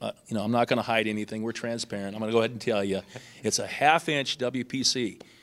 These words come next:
I think Pete Dosha found that first, but I'm gonna copy him a little bit <laughs> 'cause it's beautiful. It's half inch. Okay, it's thick. People love it, and it's, the colors are beautiful.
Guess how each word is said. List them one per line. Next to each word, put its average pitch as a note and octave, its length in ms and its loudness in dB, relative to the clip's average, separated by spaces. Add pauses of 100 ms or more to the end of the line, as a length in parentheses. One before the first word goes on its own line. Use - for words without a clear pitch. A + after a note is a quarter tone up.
(240)
I G#2+ 60 -2
think A#2+ 200 2
Pete C#3+ 220 -2
Dosha C#3 320 4
found A2+ 300 -2
that G#2 140 -4
first, B2 260 -2
but A2 80 -6
I'm G#2 80 -4
gonna G#2 100 -4
copy C3+ 380 0
him F#2 140 -8 (100)
a G#2 40 -10
little F#2+ 200 -4
bit F2 220 -8 (180)
<laughs> - 220 -4
'cause C3 160 4
it's C#3+ 160 6
beautiful. D3 500 2
It's - 140 -2
half D#3 320 0
inch. D#3 420 -6 (420)
Okay, A#2+ 320 -2
it's A2 140 0
thick. - 480 2
People C3+ 400 -2
love A#2+ 180 2
it, F#2+ 160 -6
and G2+ 140 -8
it's, F#2 120 -10
the F#2+ 100 -10
colors C3 420 0
are A2+ 60 -6
beautiful. G#2 520 -2